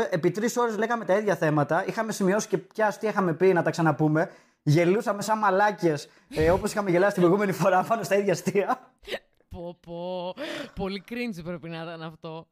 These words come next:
Speaker 1: Όχι, καλά βγήκε, ε, γιατί, εντάξει, ήταν, ε, λειτουργήσαμε όλοι επαγγελματικά, αλλά, ρε φίλε, ψυχολογικά, μα, ήταν σαν, δεν μπορώ να πω τώρα, ήταν πολύ ψυχοφθόρυλλο αυτό το πράγμα.
Speaker 2: Ναι.
Speaker 1: Πολύ άσχημο αίσθημα.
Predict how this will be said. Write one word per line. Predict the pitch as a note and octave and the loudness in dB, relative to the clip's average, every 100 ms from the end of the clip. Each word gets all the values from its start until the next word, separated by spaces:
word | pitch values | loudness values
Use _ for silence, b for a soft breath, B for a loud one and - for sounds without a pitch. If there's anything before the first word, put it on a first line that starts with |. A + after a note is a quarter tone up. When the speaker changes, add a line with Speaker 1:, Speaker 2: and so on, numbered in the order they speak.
| _ | _
Speaker 1:
Όχι, | - D4 D#4 | -2 0 0
καλά | A3 G#3+ C#4 D4 | -2 0 2 2
βγήκε, | G#3 A3 E3 G3 G3 A#3 | 2 2 2 2 2 0
ε, | A3 A3+ | -4 -4
γιατί, | G#3+ G#3 A3+ A#3 | -2 -4 -2 -2
εντάξει, | A#3 G#3+ A3 | 0 0 -2
ήταν, | F#3+ G#3 | -2 -2
ε, | F#3 F#3 | 2 2
λειτουργήσαμε | F3+ F3+ G3+ G#3+ G#3+ | 4 4 2 0 -2
όλοι | |
επαγγελματικά, | A3 E3+ D3+ D3 C#3 D3 E3 F#3+ | 0 0 2 0 2 2 2 0
αλλά, | E3+ F3 F#3+ G3+ G#3 G#3 | 0 4 6 6 4 2
ρε | G3+ | 0
φίλε, | G3+ B3+ | -2 -4
ψυχολογικά, | B3+ A#3 A3 G#3+ G#3+ B3 | -4 -4 -2 0 0 0
μα, | B3 B3 | 0 0
ήταν | A#3+ A#3+ B3 | 0 -6 -10
σαν, | A3+ A#3+ B3+ - | -10 -12 -14 -8
δεν | A3 | -6
μπορώ | G#3 E3+ | 0 0
να | |
πω | B2+ B2+ | 0 -2
τώρα, | B2+ | -2
ήταν | C#3+ F#3+ F3+ | -4 -8 -10
πολύ | - F#3+ A3+ G#3+ | -4 -2 -2 -4
ψυχοφθόρυλλο | D#3+ C3+ C3+ C3+ A#2+ | -4 -6 0 0 0
αυτό | A#2+ | -6
το | B2 | -8
πράγμα. | A#2+ A#2+ A#2+ C3+ _ _ _ _ | -6 -6 -8 -18 _ _ _ _
Speaker 2:
Ναι. | E3+ F3 F#3+ F3 | -20 -20 -20 -6
Speaker 1:
Πολύ | F3 A#3 | -2 0
άσχημο | A#3+ - D3+ | 0 2 2
αίσθημα. | C3+ C3 B2 | 2 -2 -10